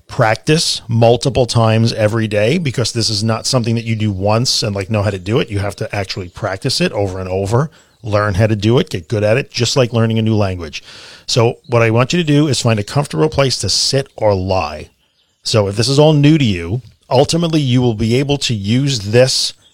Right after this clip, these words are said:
tool even while you're up, walking around, working at school, even driving. But for now, when you're just learning it, you're gonna learn it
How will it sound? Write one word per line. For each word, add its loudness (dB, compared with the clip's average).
tool 0
even 0
while 4
you're -2
up, 0
walking 0
around, 2
working 0
at -2
school, -2
even 0
driving. -2
But 0
for -2
now, 0
when 0
you're 0
just -2
learning 4
it, -6
you're 2
gonna 2
learn 2
it 0